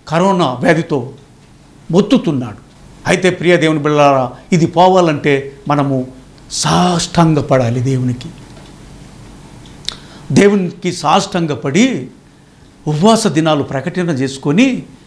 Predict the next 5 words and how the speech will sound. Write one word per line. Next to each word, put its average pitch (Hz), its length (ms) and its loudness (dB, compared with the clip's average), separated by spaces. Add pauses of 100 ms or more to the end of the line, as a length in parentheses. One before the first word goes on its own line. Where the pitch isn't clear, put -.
(400)
ప్రార్థన 156 540 0 (120)
చేయాలి, 110 260 -12 (1120)
ప్రార్థన 220 500 2 (120)
చేయాలి. 139 340 2 (2250)
మనము 190 420 2